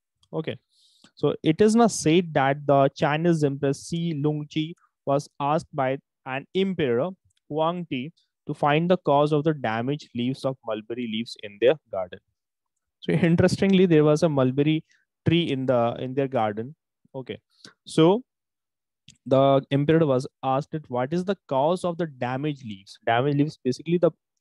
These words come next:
leaves which was being eaten by the silkworm. So the em-, emperor found that there were some white worms eating up the mulberry leaves. Okay. She also noticed that these worms were spinning shiny cocoons around themselves.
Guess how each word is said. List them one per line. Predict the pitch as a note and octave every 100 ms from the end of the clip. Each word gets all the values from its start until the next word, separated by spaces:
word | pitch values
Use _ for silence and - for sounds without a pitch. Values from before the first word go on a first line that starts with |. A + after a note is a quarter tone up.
| D3+
leaves | D#3+ F#3 F3+
which | D#3 D#3
was | E3 D#3 E3+
being | D3 C#3 D#3 -
eaten | C#3+ D3 C#3+
by | C3
the | A#2+ C3
silkworm. | - A#2 A#2 G2+ F#2+ _ - - - - - -
So | - F#3+
the | G3 G#3+ -
em-, | D#3 E3 _ _ _
emperor | D#3+ D#3+ E3 G3+ D#3+ G3+
found | - D#3+ C#3 F3+
that | D#3+ D3+ E3+ _ -
there | D#3 D#3+
were | F3
some | E3+ E3+ D#3+
white | C3+ B2+ C#3 F#3 F3+
worms | C3+ C3 D3+ -
eating | C#3 C3+ D3+
up | C3 B2+
the | D#3
mulberry | A#2+ G#2 G#2 A2 A#2+
leaves. | A2 A2 - - _ _ _ _ -
Okay. | C#3+ - - - - - _ _
She | - D#3+
also | D#3+ E3 F#3+
noticed | E3+ F3 F#3
that | D#3+ D#3+ D3
these | C#3+ E3+ F#3+
worms | D3+ C#3+ D#3 -
were | E3 A#3+ - -
spinning | - D3 E3 G3+
shiny | - - C3+ D3 F#3 F3+
cocoons | D3+ C#3+ D#3+ F3 E3+ C#3+
around | A#2+ G#2+ G2+
themselves. | F#2+ - - - - -